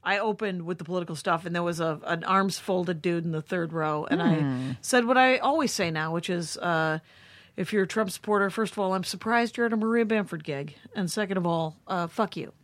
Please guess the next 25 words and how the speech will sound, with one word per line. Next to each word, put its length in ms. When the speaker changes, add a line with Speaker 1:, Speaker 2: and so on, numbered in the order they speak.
Speaker 2:
<laughs> 240
Speaker 1:
I'm 460
getting 320
walked 300
to 60
my 200
car. 260
Speaker 2:
So 100
you 200
win 180
them 160
over. 300
Speaker 1:
I 100
win 220
them 140
Speaker 2:
Great. 80
Speaker 1:
over 260
by, 240
um, 160
but 100
that's 300
the 80
thing 180
about, 360
uh, 100